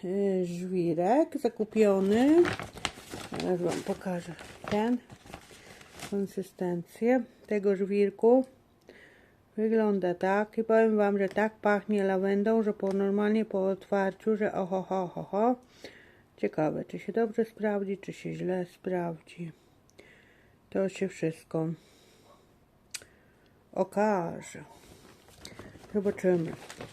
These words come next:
jak to po prostu z tym żwirkiem będzie. Ładny taki kotek narysowany, jak moja pusieńka. I są.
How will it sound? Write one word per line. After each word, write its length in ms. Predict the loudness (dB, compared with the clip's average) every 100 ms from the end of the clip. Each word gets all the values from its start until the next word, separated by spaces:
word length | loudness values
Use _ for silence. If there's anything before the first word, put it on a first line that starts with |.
| -14 -16 -14 -10 -10 -12 -20 -16 -14 -2 2
jak 180 | 2 2
to 320 | 6 8 8
po 100 | 2
prostu 580 | -2 2 2 0 0 0
z 80 |
tym 280 | 2 -2 -2
żwirkiem 680 | -4 -8 -10 -10 -8 -6 -6 -12 _ _ -20 -20 -20 -20 _ -6
będzie. 480 | -2 -2 -4 -4 0
Ładny 340 | 2 2 0
taki 360 | -4 -6 -6 -6 -12 -20 -20 -16
kotek 280 | -8 -6 -2
narysowany, 580 | -2 -2 -4 -4 -2 -2
jak 140 | -2
moja 240 | -4 -2 -4
pusieńka. 680 | -8 -10 -6 -4 -6 -10 -14 -18 _ _ -20 -20 -20 -20 -20 -20 -20 _ _ _ _ _ _ _ _ _ -20 -20 _ _ _ _ _ _ _ _ _ _ -18 -6
I 60 | -4
są. 520 | 4 8 8 6